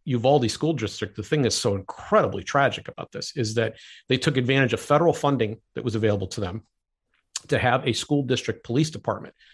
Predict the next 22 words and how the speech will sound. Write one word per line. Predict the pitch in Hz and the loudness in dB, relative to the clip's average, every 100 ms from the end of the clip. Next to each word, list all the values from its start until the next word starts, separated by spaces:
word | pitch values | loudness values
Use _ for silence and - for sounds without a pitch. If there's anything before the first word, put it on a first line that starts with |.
| - | -10
six | - 156 160 | 0 0 0
police | - 147 135 | 2 2 4
officers | 120 110 117 - 104 | 2 2 0 -4 -6
who | 117 | -4
did | 117 | 0
not | 147 | 2
work | 165 160 | 4 2
for | 160 | 2
the | 123 | -2
city | - 160 135 | 0 0 0
police | - 98 90 | -2 -6 -8
department. | 98 - 92 - 101 - - - - | -10 -8 -8 -8 -12 -14 -20 -6 2
They | 123 | 4
were | 113 | 4
strictly | - - 156 156 165 151 | 2 0 0 0 2 2
there | 120 123 123 120 - _ | 4 6 8 6 2 _
for | - 127 127 | -4 0 0
the | |
schools. | 104 - 143 139 107 104 - | -2 -2 2 4 2 -2 -6
And | 120 | -6
the | 110 | -6
gentleman | 98 127 147 139 117 | -2 0 4 2 2